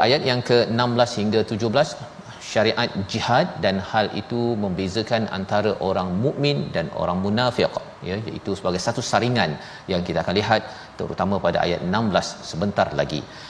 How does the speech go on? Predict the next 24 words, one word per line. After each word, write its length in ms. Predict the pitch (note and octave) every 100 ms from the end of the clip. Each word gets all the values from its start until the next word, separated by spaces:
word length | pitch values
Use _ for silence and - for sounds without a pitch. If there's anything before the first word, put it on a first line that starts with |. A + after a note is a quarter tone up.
| - -
Kemudian 240 | A2 A#2+
kita 120 | A#2 A#2
melihat 280 | A#2 B2+ E3+ -
kepada 200 | B2+ A2+
ayat 120 | A#2+ G#2
lapan 160 | A#2 A#2+
belas, 120 | B2 -
sembilan 220 | A#2 G2+
belas, 180 | F#2 C#3+ - - -
ya, 60 | G2 D3 E2+
berita 280 | G#2 - A#2+ G#2+
gembira 380 | G#2 G#2+ A2+ B2+ A#2
untuk 160 | - -
para 140 | G#2 -
sahabat 320 | G#2+ G#2+ A#2+ - F2+ G#2+
yang 180 | B2 C3+ C3+ A#2
mengikuti 600 | B2 B2 A#2+ A#2+ - B2+ A#2+ F2+ E2+
Bai'atur 920 | G2 A#2+ A2+ - F#2+ F#2 - - B2+ G2
Ridwan, 460 | G2 F#2 - B2+ G2 - - -
iaitu 320 | - - A2+ C#3 D3+ -
satu 200 | F2 - F2
perjanjian 540 | G2+ G2+ G#2 A#2 G#2 F2 - - - F#2+
memper-, 840 | G2 G2 F#2+ F#2+ - G2+ G2 G2 F2+ -
uh, 120 | -